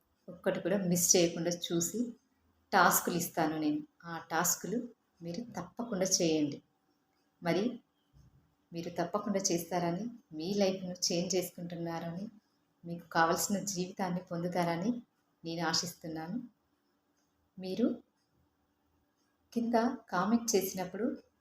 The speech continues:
ఈ విషయం రాయండి, "ఈ లైఫ్ నేను కోరుకున్న లైఫ్", మీరు కోరుకున్న లైఫ్ ఏదైతే ఉంటుందో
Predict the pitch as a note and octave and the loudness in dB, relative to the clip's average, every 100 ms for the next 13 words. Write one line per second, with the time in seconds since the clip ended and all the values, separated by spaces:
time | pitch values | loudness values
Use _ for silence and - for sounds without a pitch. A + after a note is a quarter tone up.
0 | _ _ A#3 A#3 E3 G#3 F3 E3+ D#3 D3+ | _ _ 4 6 6 2 2 4 4 4
1 | C#3+ - _ _ _ _ G#3 A#3 B3 A#3+ | 0 -8 _ _ _ _ 4 8 8 8
2 | F3 F3 F#3 - F#3+ A#3+ - F3 F3 F3 | 6 6 6 4 -2 -6 -6 -4 -4 -2
3 | F3+ F#3+ F3+ E3+ D#3 D3+ D#3 D#3+ - E3+ | -4 -2 0 2 2 -2 -8 -10 -10 -8
4 | G3+ G3 F#3+ F#3+ E3 F3+ G3 F#3+ F3 E3+ | -6 -4 -4 -4 -4 -2 -2 -2 -4 -2
5 | F3 G3 | -4 -4